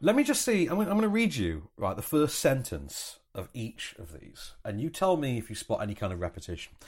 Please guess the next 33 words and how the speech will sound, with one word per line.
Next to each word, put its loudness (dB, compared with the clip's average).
So, 6
the -2
first 6
one. 0
Hope, 6
an 2
abandoned 4
crew 2
member 2
aboard, 0
aboard 2
the 0
derelict 6
chemical -2
hauler 0
Otranto. 0
Move -4
to -16
the -4
next -2
one. -8
Four 8
survivors 8
find 6
themselves, 2
find 4
themselves -2
stranded 2
aboard 4
a -2
small 2
escape 0
pod. 2